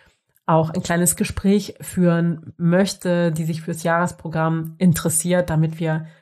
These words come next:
gemeinsam herausfinden können, ob das zu dir, deiner Situation und deinen Zielen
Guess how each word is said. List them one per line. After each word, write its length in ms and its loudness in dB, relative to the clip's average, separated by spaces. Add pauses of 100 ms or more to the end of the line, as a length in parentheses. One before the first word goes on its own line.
gemeinsam 500 4
herausfinden 720 -4
können, 300 -4
ob 180 -4
das 220 -4
zu 120 0
dir, 340 4
deiner 280 0
Situation 520 -4
und 160 -4
deinen 300 -4
Zielen 500 -4